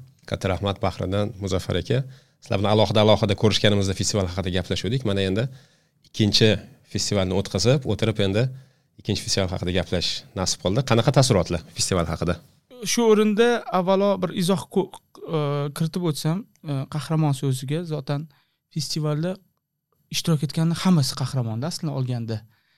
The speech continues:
Speaker 2: E, shuning uchun, e, adyalani o'zimizga tortishimiz sal xato bo'ladi.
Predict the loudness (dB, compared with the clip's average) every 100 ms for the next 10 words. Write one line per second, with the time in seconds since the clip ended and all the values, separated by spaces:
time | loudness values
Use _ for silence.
0 | _ _ _ _ -10 -8 -8 -4 -2 -2
1 | -2 -6 -8 _ -18 -14 -12 -14 -14 -14
2 | -14 -6 -2 0 2 2 0 0 -2 -2
3 | -2 -4 -4 -4 -4 -4 -4 -6 -4 -2
4 | 0 -2 -2